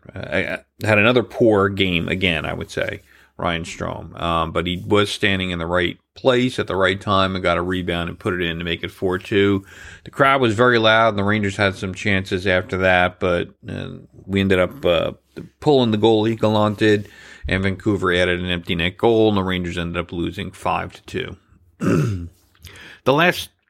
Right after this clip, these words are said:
five minutes of the third period pretty much provided the only offense that the Rangers have had in about two and a half games. They've been kinda shit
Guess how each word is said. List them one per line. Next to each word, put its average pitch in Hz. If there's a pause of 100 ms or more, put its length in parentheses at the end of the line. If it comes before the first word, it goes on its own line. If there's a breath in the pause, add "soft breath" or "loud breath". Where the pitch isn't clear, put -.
five 120
minutes 107
of 101
the 98
third 101
period 98 (1000)
pretty 113
much 98
provided 92
the 92
only 98
offense 87
that 85
the 90
Rangers 87 (300)
have 92
had 92
in 90
about 90
two 98
and 90
a 87
half 90
games. -
They've 196
been 120 (760 loud breath)
kinda 185
shit -